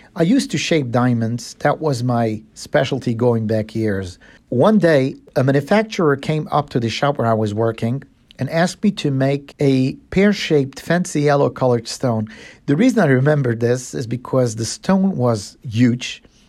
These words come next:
and it was a big undertaking to get the shape done right. It had many imperfections, and to shape the stone, I had to make sure to cut away as many imperfections as possible while still keeping the weight and clarity.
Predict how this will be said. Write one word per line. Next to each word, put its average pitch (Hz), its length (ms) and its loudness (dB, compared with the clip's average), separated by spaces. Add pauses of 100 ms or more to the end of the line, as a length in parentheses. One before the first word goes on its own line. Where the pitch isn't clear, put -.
(180)
and 120 80 0
it 120 60 -4
was 120 160 0
a 110 40 -2
big 147 260 0
undertaking 120 680 -2
to 110 120 -6
get 123 380 -2
the 120 100 -8
shape 131 520 -4
done 113 280 -4
right. 92 420 -4
It 170 120 2
had 175 260 2
many 220 460 2
imperfections, 151 1080 -2 (120)
and 127 320 0
to 123 140 0
shape 190 440 0
the 147 80 -2
stone, 156 500 -2
I 123 120 2
had 151 240 -2
to 139 100 -6
make 131 220 0
sure 127 480 2
to - 180 -8
cut 160 240 2
away 127 540 0
as 135 120 -2
many 180 200 2
imperfections 151 720 0
as 120 120 -4
possible 127 680 -2 (240)
while 123 180 4
still 220 360 2
keeping 170 440 -4
the 127 80 0
weight 147 460 2
and 127 160 -2
clarity. 113 580 -2